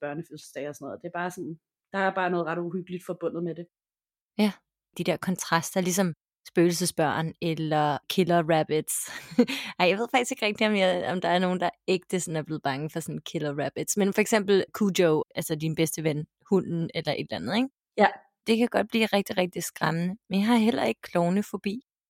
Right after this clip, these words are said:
Speaker 2: Jeg synes til gengæld, Pennywise er enormt lækker som karakter. Ikke sådan lækker som i sexet, men lækker som i super
Speaker 1: <laughs>
Speaker 2: sassy.
Speaker 1: Ja.
Speaker 2: Han er virkelig sjov i de nye, øh, i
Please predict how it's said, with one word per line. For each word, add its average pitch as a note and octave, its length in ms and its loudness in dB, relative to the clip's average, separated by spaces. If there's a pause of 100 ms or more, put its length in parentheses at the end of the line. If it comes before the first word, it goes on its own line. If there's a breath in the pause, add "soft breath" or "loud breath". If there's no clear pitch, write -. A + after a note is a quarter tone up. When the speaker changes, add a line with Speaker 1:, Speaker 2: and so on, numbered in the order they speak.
(280)
Speaker 2:
Jeg - 120 2
synes - 280 -2
til - 160 -6
gengæld, G3 400 2
Pennywise G3 920 2
er C4+ 80 2
enormt F#3 460 4
lækker E3 380 2 (220)
som F3 220 0
karakter. - 580 0 (140)
Ikke A3+ 220 4
sådan G#3+ 260 2
lækker E3+ 280 2
som D3 260 -4
i C#3+ 280 -2 (160)
sexet, E3+ 440 2
men F3 180 4
lækker F3 320 4
som E3 240 0
i D#3+ 100 2
super B3 320 4 (140)
Speaker 1:
<laughs> - 120 -2
Speaker 2:
sassy. E3+ 420 4 (640)
Speaker 1:
Ja. F3+ 160 4 (440)
Speaker 2:
Han G3+ 160 2
er G#3+ 60 2
virkelig A3 340 4
sjov - 300 0
i - 40 -2
de G3 140 2
nye, F#3+ 420 4 (140)
øh, D#3+ 280 0 (160)
i - 100 -10